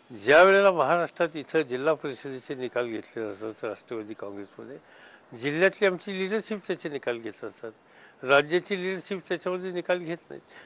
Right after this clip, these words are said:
ते फक्त गाईडलाईन ठरवतात आणि त्याच्याप्रमाणे अंमलबजावणी होते का नाही याचं लक्ष ठेवतात. आणि त्यामुळं आज आमचं सगळं सूत्र हे विकेंद्रित स्वरूपामधल्या सत्ताच्या संबंधीचं आहे आणि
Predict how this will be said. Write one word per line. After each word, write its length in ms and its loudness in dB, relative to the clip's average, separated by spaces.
ते 80 4
फक्त 240 0
गाईडलाईन 480 6
ठरवतात 440 0
आणि 140 -6
त्याच्याप्रमाणे 520 -2
अंमलबजावणी 600 0
होते 220 -6
का 120 -6
नाही 120 -4
याचं 200 -8
लक्ष 220 -12
ठेवतात. 400 -18
आणि 140 -2
त्यामुळं 440 6
आज 260 6
आमचं 380 0
सगळं 440 6
सूत्र 600 -4
हे 240 0
विकेंद्रित 720 -4
स्वरूपामधल्या 760 -4
सत्ताच्या 680 -10
संबंधीचं 640 -8
आहे 220 -4
आणि 180 -6